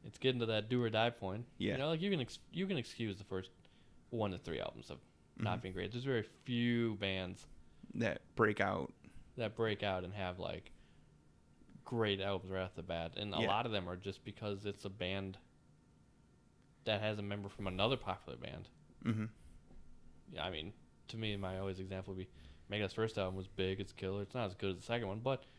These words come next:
Speaker 1: they got the popular they wanted because
Speaker 2: Yeah.
Speaker 1: David just came from
Speaker 2: Metallica.
Speaker 1: Metallica.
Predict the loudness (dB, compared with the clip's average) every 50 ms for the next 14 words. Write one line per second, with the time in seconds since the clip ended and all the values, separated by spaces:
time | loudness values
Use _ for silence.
0 | -20 -20 -20 -20 -20 -20 -20 -12 0 0 2 4 4 2 2 0 0 4 6 6
1 | 6 6 2 2 2 2 4 4 4 2 2 0 0 0 0 2 4 4 4 4
2 | 4 2 0 -2 -6 -10 -12 -14 -16 -16 -14 -14 -12 -12 -12 -8 2 6 6 8
3 | 8 6 4 4 4 4 2 0 -2 -2 -4 -4 -4 -4 -4 -4 -4 -6 -8 -8
4 | -8 -10 -12 -14 -8 -4 -2 -2 -2 0 -2 -4 -4 -2 0 0 0 0 0 -2